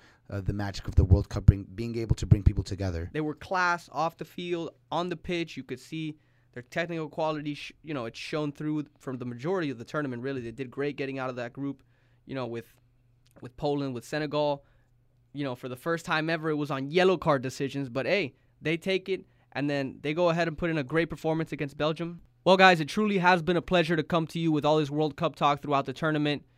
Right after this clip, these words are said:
Speaker 2: We've had so much fun just giving our takes on everything,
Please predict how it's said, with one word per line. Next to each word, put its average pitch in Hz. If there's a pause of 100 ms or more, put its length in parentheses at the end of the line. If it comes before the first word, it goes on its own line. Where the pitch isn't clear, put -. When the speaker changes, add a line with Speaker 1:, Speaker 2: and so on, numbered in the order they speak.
(180)
Speaker 2:
We've 131
had 147 (240)
so 196
much 170
fun 165
just 147 (300)
giving 180
our 160
takes 175
on 165
everything, 156